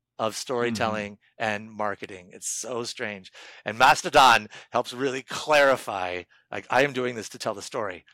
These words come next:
Speaker 1: I'm not doing this to get a like.
Speaker 2: Yeah, and it's so, that's so hard with, uh, with anything like s-, like storytelling, you know, video, social media.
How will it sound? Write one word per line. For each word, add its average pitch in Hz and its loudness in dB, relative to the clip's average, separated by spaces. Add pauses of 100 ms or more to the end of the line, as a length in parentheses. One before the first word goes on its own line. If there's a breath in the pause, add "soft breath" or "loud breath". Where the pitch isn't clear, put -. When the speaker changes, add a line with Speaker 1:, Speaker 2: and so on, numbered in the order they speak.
(120 soft breath)
Speaker 1:
I'm 104 -8
not 107 0
doing 104 -8
this 92 -16
to 113 -12
get 92 -14
a 90 -10
like. 73 -14 (1300 loud breath)
Speaker 2:
Yeah, 104 -2
and 113 -4
it's 131 -6
so, 170 -2 (140)
that's 151 -6
so 156 -6
hard 107 -4
with, 101 -10
uh, 101 -4
with 107 -10
anything 120 -4
like 101 -4
s-, - -14
like 117 -6
storytelling, 110 -6 (200)
you 101 -10
know, 95 -8
video, 101 -4
social 113 -8
media. 98 -4